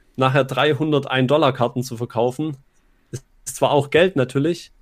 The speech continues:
aber es macht eigentlich keinen Sinn, aber es macht mir so viel Spaß und ich denke halt, jede Karte hat wirklich einen Wert. Und, ähm, grad für die, mich können auch, also das mache ich auch hier offiziell, mich kann auch gern, wenn Leute neu im Hobby sind und so weiter, mal anschreiben. Ich schicke auch gern mal ein paar Karten raus,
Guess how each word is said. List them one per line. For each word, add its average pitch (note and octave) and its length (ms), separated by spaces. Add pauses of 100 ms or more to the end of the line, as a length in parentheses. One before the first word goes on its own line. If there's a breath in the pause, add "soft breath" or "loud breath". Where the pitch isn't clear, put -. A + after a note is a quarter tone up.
(480)
aber B2 380
es A#2+ 140
macht C3+ 240
eigentlich C3 200
keinen B2 140
Sinn, C#3 140
aber C3 100
es A#2+ 100
macht C#3 200
mir C3+ 100
so D3+ 140
viel C#3+ 220
Spaß C#3 440
und C3 400 (840)
ich B2+ 100
denke D#3 220
halt, C#3 140
jede D3 200
Karte D3+ 280
hat C3 140
wirklich C#3 300
einen A#2+ 100
Wert. B2 400 (680)
Und, B2 520
ähm, B2 440
grad C#3+ 240
für - 180
die, C3 340 (580 loud breath)
mich D3 240
können E3 180
auch, C#3 180
also C#3+ 220
das D3 300
mache E3 200
ich D#3 100
auch C#3+ 100
hier D3 140
offiziell, D3 440
mich C#3 200
kann D3+ 160
auch C#3+ 140
gern, D#3 520
wenn C3+ 220
Leute D3 300
neu C#3+ 180
im D3 160
Hobby D3+ 240
sind C#3 180
und C3 120
so B2 100
weiter, B2+ 500
mal B2 180
anschreiben. D3 640
Ich C3 120
schicke C#3+ 220
auch C3+ 100
gern C#3 160
mal C3 120
ein A#2+ 60
paar B2+ 180
Karten D#3 280
raus, C#3 460